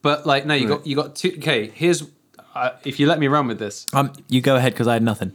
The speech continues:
Speaker 1: You put the credit card on a kind of a plinth, and then you have one dude run at it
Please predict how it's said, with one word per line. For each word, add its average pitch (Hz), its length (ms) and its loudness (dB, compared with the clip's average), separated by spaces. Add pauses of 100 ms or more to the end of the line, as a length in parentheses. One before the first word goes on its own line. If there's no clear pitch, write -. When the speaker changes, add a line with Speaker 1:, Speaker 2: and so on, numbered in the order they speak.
Speaker 1:
You 160 120 0
put 208 340 0 (460)
the - 80 0
credit 160 340 -2
card 127 480 2 (140)
on 127 440 0 (140)
a 131 60 -6
kind 123 280 -4
of 110 100 -6
a 110 40 -12
plinth, - 600 -6 (720)
and 135 180 -2
then 135 180 0
you 131 140 -2
have 131 500 -2
one 180 380 -2
dude 160 300 0
run 143 200 0
at 131 180 2
it 123 300 -4